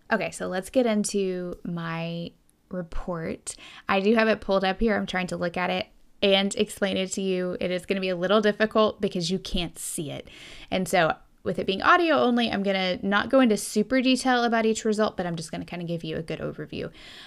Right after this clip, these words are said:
of what each page looks at and consists of. So the first page starts with a summary of the main three sex hormones, and that's gonna be estrogen specifically here, they're looking at the overall, so they're kind of looking at estradiol,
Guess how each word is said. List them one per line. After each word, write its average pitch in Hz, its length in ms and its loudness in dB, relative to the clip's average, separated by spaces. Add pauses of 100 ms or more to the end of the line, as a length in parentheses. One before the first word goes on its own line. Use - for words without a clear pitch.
of 190 160 2
what 180 280 4
each - 320 -4
page 165 360 -4
looks 302 220 0
at 220 180 4
and 202 120 -6
consists 170 420 -6
of. - 140 -4
So 214 140 0
the 202 100 0
first 240 260 4
page 233 220 2
starts 208 280 0
with - 160 -2
a 202 80 -2
summary 190 560 2
of 190 180 0
the 185 80 -4
main 180 380 -4
three 180 460 -6
sex 196 320 -6
hormones, 269 540 -2
and 185 180 -8
that's - 200 -10
gonna 180 260 -8
be 165 400 -8 (500)
estrogen 214 720 2
specifically 226 840 0
here, 196 560 4
they're 185 140 2
looking 175 260 -4
at 165 100 -6
the - 160 -4
overall, 175 580 0
so 180 120 -8
they're 180 120 -4
kind 214 220 -4
of 190 100 -4
looking 175 300 -6
at - 120 0
estradiol, 180 880 -2